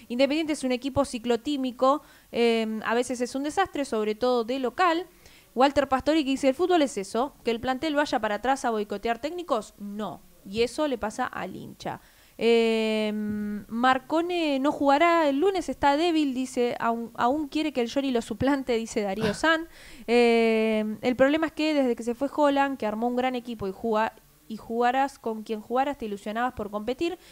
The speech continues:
Speaker 1: y ganar. Aunque al frente tuvieras al Real Madrid", dice Imperio Rojo. Eh, "Lo único que me preocupa es que dependemos de nosotros. Cada vez que depende de Independiente, desilusiona", dice Faustino Sánchez.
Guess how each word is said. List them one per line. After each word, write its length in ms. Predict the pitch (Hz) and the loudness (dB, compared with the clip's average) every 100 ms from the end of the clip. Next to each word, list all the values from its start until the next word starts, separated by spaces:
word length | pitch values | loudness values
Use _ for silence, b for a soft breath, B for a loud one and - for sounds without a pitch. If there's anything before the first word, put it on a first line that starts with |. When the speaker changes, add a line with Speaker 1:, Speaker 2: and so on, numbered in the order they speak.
| b - | b -8
Speaker 1:
y 140 | 233 | 0
ganar. 380 | 233 214 170 - | 0 0 -4 -4
Aunque 320 | - 269 269 269 | -2 0 0 0
al 140 | 233 | 0
frente 320 | - 262 262 | -2 -4 -6
tuvieras 360 | 233 208 220 214 | -6 -4 -4 -6
al 120 | 190 | -6
Real 140 | 202 214 | -6 -2
Madrid", 300 | 240 339 339 | -2 -2 -4
dice 220 | 233 - | -10 -10
Imperio 340 | 196 202 202 247 | -10 -6 -4 0
Rojo. 480 | 339 320 277 269 b b b b b - | 0 2 2 0 b b b b b -8
Eh, 260 | 220 233 240 | -2 0 2
"Lo 100 | 262 | 0
único 240 | 294 269 | 0 -4
que 80 | 240 | -2
me 100 | 240 | -2
preocupa 360 | 226 240 302 311 | 0 0 0 0
es 60 | |
que 120 | - | 0
dependemos 480 | 226 220 226 277 262 | 0 0 -2 0 0
de 80 | 233 | -2
nosotros. 520 | 220 320 277 214 214 | 0 2 2 0 -4
Cada 200 | 240 220 | -2 0
vez 120 | 233 | 0
que 120 | 233 226 | -2 -4
depende 340 | 214 247 247 | -2 -4 -2
de 80 | 226 | -4
Independiente, 640 | 214 214 214 247 285 285 285 | -4 -6 -4 -2 -2 0 0
desilusiona", 720 | 214 - 202 202 302 302 262 | 0 -4 -10 -4 2 2 2
dice 240 | 220 202 | -2 -6
Faustino 720 | 208 196 - 220 202 190 185 190 | -8 -8 -6 -6 -4 -4 -6 -4
Sánchez. 640 | - 302 269 285 262 - | -2 -2 0 2 2 0